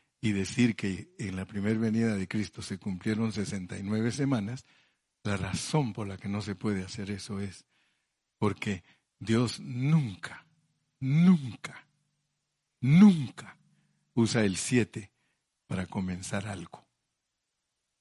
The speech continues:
Nunca. Ustedes pueden leer toda la Biblia, los sesenta y seis libros, y nunca usa Dios el siete para comenzar algo. Siempre lo usa para terminar algo.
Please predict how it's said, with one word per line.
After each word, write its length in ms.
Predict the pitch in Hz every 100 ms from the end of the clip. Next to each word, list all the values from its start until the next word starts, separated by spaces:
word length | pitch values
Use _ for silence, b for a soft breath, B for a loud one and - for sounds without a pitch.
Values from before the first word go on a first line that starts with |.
| -
Nunca. 540 | 123 147 143 95 - _ _ _ _ _ _ _ _ _ -
Ustedes 400 | 113 135 135 127
pueden 320 | 135 135 131
leer 360 | 110 123 143 - B B _ _ _
toda 320 | - - -
la 140 | 98 104
Biblia, 420 | 131 156 120 107
los 220 | 110 110
sesenta 560 | - 107 120 107 92 107
y 60 |
seis 260 | 90 143 151
libros, 400 | 185 135 98 - _ _ _ _ _ _ -
y 160 | 113
nunca 800 | 110 135 208 285 214 - - - _ -
usa 340 | 131 - 120
Dios 300 | 107 117 110
el 140 | 110 92
siete 500 | 131 135 139 160 - B B B _ _
para 220 | 101 92
comenzar 580 | - 98 92 92 - 104
algo. 400 | 98 87 - - _ _ _ _ _
Siempre 400 | - 110 107 110
lo 140 | 98 98
usa 420 | 117 123 131 127 _ _ _ -
para 180 | 92
terminar 840 | - - 117 110 104 104 104 104 98
algo. 600 | 87 85 - - -